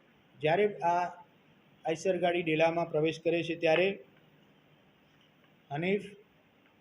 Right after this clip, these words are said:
સમીર અને મિહિર, આ ત્રણ આરોપી અગાઉથી જ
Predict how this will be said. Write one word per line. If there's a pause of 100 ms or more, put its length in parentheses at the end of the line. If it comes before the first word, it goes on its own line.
(120)
સમીર (640)
અને
મિહિર, (960)
આ
ત્રણ
આરોપી (420)
અગાઉથી
જ